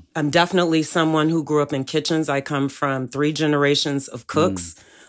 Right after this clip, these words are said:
Speaker 1: Like, I grew up in a household where you could not be in the kitchen with my mother unless you were talking about food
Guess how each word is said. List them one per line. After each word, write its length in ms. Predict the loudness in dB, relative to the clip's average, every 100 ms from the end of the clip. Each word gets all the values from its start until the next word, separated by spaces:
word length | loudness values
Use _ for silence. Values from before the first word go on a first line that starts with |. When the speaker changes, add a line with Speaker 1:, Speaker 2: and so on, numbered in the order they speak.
| 0
Speaker 1:
Like, 320 | 2 4 2
I 140 | 0
grew 200 | 2 2
up 140 | 2 2
in 80 | 2
a 40 |
household 580 | 4 4 2 -2 -2 -2
where 200 | -2 -2
you 140 | -4
could 160 | -6 -2
not 220 | 0 0 0
be 120 | 0
in 80 | 0
the 60 |
kitchen 640 | -2 -4 -2 -2 -2 -2 -6 _ _ -4
with 160 | -2
my 160 | 2 2
mother 580 | 4 4 4 2 -2 -6 -16 -20 _ _ _ _
unless 460 | 0 4 4 2 -2
you 100 | -2
were 120 | -2
talking 440 | 2 2 4 2 2
about 320 | 2 2 0
food 600 | -2 2 4 4 0